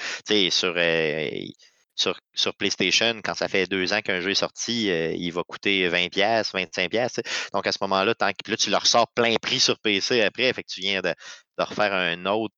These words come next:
euh, tu sais, un autre bon coup. Donc, euh, puis t'as raison, tu sais, que de vingt-huit pour cent à vingt et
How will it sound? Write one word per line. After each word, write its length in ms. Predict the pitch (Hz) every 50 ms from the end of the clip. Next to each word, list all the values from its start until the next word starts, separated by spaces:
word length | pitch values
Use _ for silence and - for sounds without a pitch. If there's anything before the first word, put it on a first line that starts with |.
| -
euh, 240 | - 90 87 82 80
tu 60 | 55 - -
sais, 80 | - 98
un 180 | 90 87 87
autre 160 | 92 98 101 95
bon 220 | 95 98 92 90
coup. 300 | - - - 110 127 147 - _ _ _ - - - - - - _ -
Donc, 200 | - 92 87 -
euh, 200 | 87 85 82 82 78 -
puis 80 | - -
t'as 120 | - 85
raison, 300 | 85 101 95 85 104 110
tu 60 | 101 -
sais, 60 | 90
que 40 | 85
de 80 | 87
vingt-huit 340 | 82 87 90 87 - 98 -
pour 160 | - 87 -
cent 120 | - - 98
à 40 |
vingt 220 | 92 92 87 82 -
et 120 | 90 87